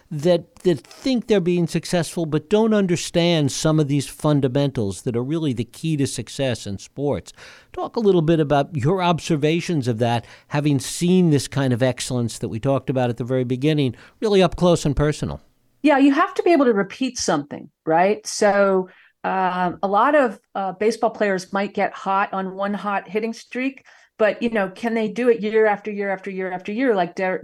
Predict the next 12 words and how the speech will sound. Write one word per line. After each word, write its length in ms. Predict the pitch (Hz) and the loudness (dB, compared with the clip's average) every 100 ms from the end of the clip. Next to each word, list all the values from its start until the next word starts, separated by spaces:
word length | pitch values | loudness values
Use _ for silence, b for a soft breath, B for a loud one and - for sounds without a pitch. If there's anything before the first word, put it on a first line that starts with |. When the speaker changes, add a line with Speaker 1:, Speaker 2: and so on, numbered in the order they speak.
| - | -6
Speaker 2:
Derek 300 | 185 175 - | -6 -6 -6
Jeter? 480 | 269 269 165 151 - | -2 0 0 -4 -10
Um, 460 | - 180 185 180 180 b b b | -6 -2 0 0 -2 b b b
you 80 | - | -4
know, 40 | |
you, 300 | 226 285 302 - - | 0 0 0 -6 0
you, 140 | 277 | 0
you 220 | - 247 | 0 -2
have 300 | 247 320 381 - | -2 -2 -2 -4
to 180 | - 277 | -8 -8
be 260 | 247 - | -6 -6
able 400 | 226 240 240 220 | -4 -4 -4 -6